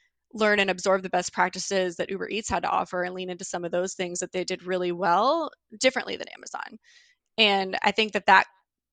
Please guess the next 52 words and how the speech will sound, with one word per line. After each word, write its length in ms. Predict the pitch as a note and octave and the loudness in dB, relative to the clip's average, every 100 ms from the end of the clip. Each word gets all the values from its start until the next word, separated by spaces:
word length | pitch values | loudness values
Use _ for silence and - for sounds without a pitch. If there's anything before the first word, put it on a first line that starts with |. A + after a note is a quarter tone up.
| _ - | _ 4
that 140 | G#3 | 6
was 120 | G#3+ G#3 | 6 2
a 40 | |
blocker 380 | F#3+ F3 F3+ F#3+ | 4 4 4 0
for 80 | G3 | -2
me 120 | F#3 | -2
at 80 | F3 | -4
the 80 | F3 | -2
time, 380 | - G3 C#4 | 2 2 2
but 120 | C4 G3 | 0 -2
once 220 | G3+ G#3 | -2 0
I 100 | G3 | 0
learned 320 | F#3+ F#3 G3 | 0 -2 -4
to 80 | G3+ | -2
let 160 | F#3 | 0
that 260 | F#3 F3 F#3+ | 2 0 0
go, 440 | F3 F3 F#3+ C4 | 0 2 2 2
I 200 | - G3+ F#3+ | 4 4 4
was 160 | F#3+ - | 0 -4
able 220 | F#3 F#3+ | -6 -6
to 460 | - G#3 F#3+ F3+ F3 | -6 -4 -2 -4 -4
really 280 | F#3+ F#3+ | -4 -4
move 240 | G3 F#3+ F3+ | -4 -6 -6
the 80 | F3+ | -8
needle. 480 | F3+ - - - - _ _ | -8 -10 -10 -12 -16 _ _
And 160 | F#3+ G3+ | -8 -2
so, 420 | G3+ F3+ F3+ F#3+ - _ _ _ - | 2 2 2 -4 -12 _ _ _ -6
yeah, 180 | G3 - | 0 2
I 120 | G3+ | 2
think 340 | G#3+ G#3 - - G3+ | -4 -8 -12 -10 -2
that's, 280 | F#3+ - | -2 -2
that's 180 | G3+ G3 | -6 -2
what 80 | G3 | -2
I 40 | |
would 120 | F#3+ F3 | 0 -2
have 60 | |
done 160 | F#3 F3 | -4 -6
differently, 320 | F3 E3+ F3+ | -8 -8 -8
is 100 | F3+ | -8
not 140 | F#3 | -8
try 140 | - F#3+ | -6 -8
to 60 | |
take 240 | F#3 F#3 - | -6 -8 -8
some 160 | F#3+ | -8
of 60 | F3 | -8
the 40 | E3+ | -8
th-, 100 | - - - | -12 -14 -10
the 140 | F#3 | -10
same 280 | - F3+ F3 | -6 -6 -6
exact 320 | E3 F3 - | -4 -4 -4
things 320 | F#3 F#3 F#3 - | -8 -10 -10 -8
to 280 | - - | -8 -8